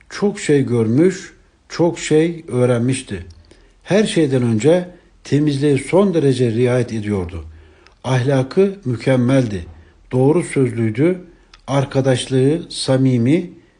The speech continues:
ve ciddiyeti ticaretteki dürüstlüğüne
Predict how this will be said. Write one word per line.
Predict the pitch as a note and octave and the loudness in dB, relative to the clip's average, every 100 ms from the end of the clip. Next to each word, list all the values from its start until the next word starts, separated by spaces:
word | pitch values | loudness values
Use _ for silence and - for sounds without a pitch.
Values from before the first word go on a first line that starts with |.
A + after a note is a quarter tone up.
| _ | _
ve | C3 B2 | -2 0
ciddiyeti | - C3+ - B2+ B2 A2+ D#3+ F#3+ - - _ _ | -2 -10 -6 -2 -2 0 0 0 -2 -18 _ _
ticaretteki | - C3 C3+ C#3+ D3+ D3 D3 C#3+ D3 | -8 -2 2 2 2 -2 -6 -6 -6
dürüstlüğüne | A#2+ C3 B2+ - C3+ C3+ D#3+ F3+ | -4 -4 -6 -2 0 2 2 0